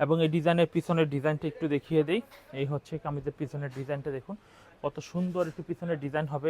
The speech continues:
এই হচ্ছে সালোয়ারের কাপড় হবে। এই হচ্ছে কামিজের ওড়নাটা দেখবো, ওড়নাটা পাঁচ হাত নামাজি ওড়না হবে। ওড়নাটা একটু দেখিয়ে দেই, এই হচ্ছে কামিজের ওড়নাটা। তো everyone, তো আপনারা কিন্তু আমার কাছ থেকে পেয়ে যাচ্ছেন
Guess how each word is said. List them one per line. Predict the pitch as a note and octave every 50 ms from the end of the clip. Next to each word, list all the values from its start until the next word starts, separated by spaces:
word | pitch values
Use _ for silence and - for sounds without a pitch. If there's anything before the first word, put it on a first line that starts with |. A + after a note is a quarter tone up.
| D#3+ D3
এই | C#3
হচ্ছে | D3 C#3 - - - -
সালোয়ারের | D#3 D3 D3+ E3 E3 E3 D#3+ -
কাপড় | E3 C#3+ D#3 C#3+ D3+
হবে। | D3 C#3 D#3 D#3 - - - - - - _ - -
এই | C#3+ C#3
হচ্ছে | D3 C#3+ - - D3+ -
কামিজের | D3 C#3+ C#3+ C#3 D3+ D3 C#3
ওড়নাটা | C#3 D3 D#3 D#3 - - D#3 D3
দেখবো, | C#3+ B2+ C3 D3+ F3+ F#3 - - -
ওড়নাটা | D3 C#3+ C#3+ C#3 - D#3 D3 -
পাঁচ | D3+ C#3+ C#3 - D#3+
হাত | D#3 - D3+
নামাজি | C#3+ C#3+ C#3+ C3+ C3+ C3+
ওড়না | C#3 D3 D3+ D3+ D#3+
হবে। | D3+ D#3 G3+ - _ - - - - - -
ওড়নাটা | C#3 C#3 D3 C#3+ - D3+
একটু | C3 - C3+ C#3
দেখিয়ে | C3+ - - D#3 D3 C#3
দেই, | D#3+ F3+ F#3 - D3+
এই | C3+ C3 D3
হচ্ছে | C#3+ - - - D#3 D3 - _ _ - -
কামিজের | C3 C3 C#3 B2+ C#3+ F3+ F#3+ - - - - - - - - -
ওড়নাটা। | - D3 D3 D3 C#3+ C3 - F#3+ A#3 - - -
তো | - F#3 G3
everyone, | F3+ E3+ G3+ F#3+ G3 A#3 C#4+ - - - - - - -
তো | E3 D#3+ D#3+
আপনারা | D3+ - E3+ E3 F3 F3 D#3 F3
কিন্তু | E3+ D#3+ - F3+ D#3+
আমার | D3+ D3 C#3+ - -
কাছ | D3 - - -
থেকে | D#3 C#3+ E3+ G3 B3 - - - - - - _ - -
পেয়ে | E3+ E3+ E3+ D#3+
যাচ্ছেন | E3 - - F#3